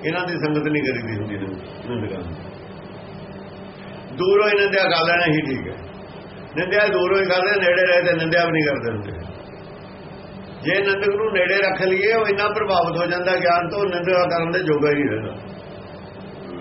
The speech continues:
ਇਸ ਕਰਕੇ ਇਹਨਾਂ ਨੂੰ ਦੂਰ ਰੱਖੀਦਾ ਤਾਂ ਕਿ ਦੂਰੋਂ ਨਿੰਦਿਆ ਕਰਨ।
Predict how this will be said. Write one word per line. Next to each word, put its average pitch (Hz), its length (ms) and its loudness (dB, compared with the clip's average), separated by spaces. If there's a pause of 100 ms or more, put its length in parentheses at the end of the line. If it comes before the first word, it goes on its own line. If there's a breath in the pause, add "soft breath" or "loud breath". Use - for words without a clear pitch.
(360)
ਇਸ 185 60 2
ਕਰਕੇ 196 340 2
ਇਹਨਾਂ 214 140 2
ਨੂੰ 214 100 0
ਦੂਰ 180 320 4
ਰੱਖੀਦਾ 175 380 2
ਤਾਂ 185 120 4
ਕਿ 190 80 4
ਦੂਰੋਂ 156 440 4
ਨਿੰਦਿਆ 151 280 4
ਕਰਨ। 104 300 -2